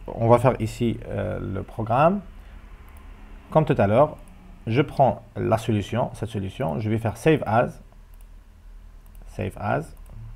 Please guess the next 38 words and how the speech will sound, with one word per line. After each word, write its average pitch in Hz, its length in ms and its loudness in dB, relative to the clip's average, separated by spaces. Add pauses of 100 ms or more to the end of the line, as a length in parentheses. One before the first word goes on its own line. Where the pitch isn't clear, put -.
(280)
et 98 80 -6
je 101 80 -4
vais 101 80 -2
faire 113 240 0
ici 110 260 -4
le 101 120 -2
nom 107 140 -2
programme 101 400 -4
numéro 92 300 -4
deux 151 320 6 (440)
pour 113 120 0
ne 107 80 2
pas 127 160 8
écraser, 117 340 0
pour 113 160 -4
que - 80 -10
vous 110 80 2
allez 113 140 6
trouver 110 300 -2
toutes - 180 -6
les 117 60 -2
solutions. - 320 -8 (400)
Donc, - 120 2
qu'est-ce 202 140 4
qu'il 202 140 6
vous 175 80 6
demande ? 165 320 6
Il 135 100 2
vous 147 80 2
demande 160 240 4
de 127 60 2
transformer 147 480 2
la 113 80 4
fonction 135 340 -2
fact 175 240 4
à 131 60 2
une 120 100 0
procédure. 104 380 -8